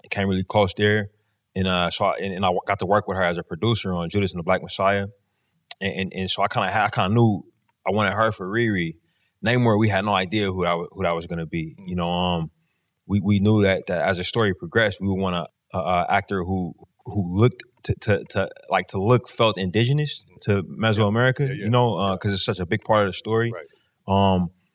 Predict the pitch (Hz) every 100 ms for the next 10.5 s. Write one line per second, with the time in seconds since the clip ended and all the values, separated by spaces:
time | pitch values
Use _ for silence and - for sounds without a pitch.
0 | _ 92 101 107 104 101 95 98 - 92
1 | 101 95 90 92 110 - 95 92 90 90
2 | 92 _ _ - - 95 92 87 95 120
3 | 101 117 104 95 92 98 - 120 110 90
4 | 101 107 87 - 87 - 107 - 107 95
5 | - - _ _ - _ 110 92 - -
6 | 101 98 113 117 - 101 90 87 87 -
7 | 98 101 104 92 95 101 110 101 87 82
8 | 85 80 82 80 - _ _ _ - 90
9 | 90 87 82 - 101 90 113 110 104 -
10 | 107 98 92 -